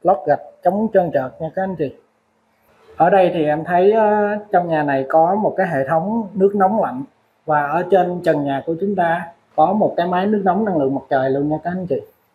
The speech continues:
Rồi, đó là không gian phòng ngủ thứ hai của căn nhà. Bây giờ em sẽ đi ra, trở ra, quay lại cho các anh chị xem khu vực bếp và cái nhà vệ sinh dùng chung cho căn nhà này nha.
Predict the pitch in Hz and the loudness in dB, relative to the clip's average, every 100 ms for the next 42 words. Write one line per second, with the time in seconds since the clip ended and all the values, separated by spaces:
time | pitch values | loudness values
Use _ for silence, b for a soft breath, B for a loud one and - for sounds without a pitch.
0 | _ _ _ _ 151 160 - - 175 220 | _ _ _ _ 0 0 -4 -2 2 4
1 | 208 151 - 185 175 175 175 156 139 143 | 4 2 0 0 0 0 0 0 2 2
2 | 214 220 202 185 175 147 170 196 175 147 | 2 2 4 2 2 0 0 0 2 0
3 | 139 - _ 156 156 143 143 160 160 151 | -2 -12 _ 0 2 2 0 -2 -4 0
4 | 147 180 190 160 160 - - 139 165 170 | 0 2 2 2 0 -6 -6 -4 0 -2
5 | - - 320 151 156 151 135 147 185 196 | -2 -6 0 2 4 0 -2 -2 0 0
6 | 151 135 160 160 156 156 147 - 165 208 | 0 0 0 0 0 0 0 0 0 0
7 | - - 127 139 135 127 160 196 160 131 | -2 -16 -4 0 0 -2 -2 0 0 0
8 | 131 175 170 165 B 180 170 147 143 165 | 0 2 2 -2 B 0 2 2 2 2
9 | 170 170 160 165 151 139 139 131 151 | 2 -2 -2 -2 -2 -2 -2 -2 -4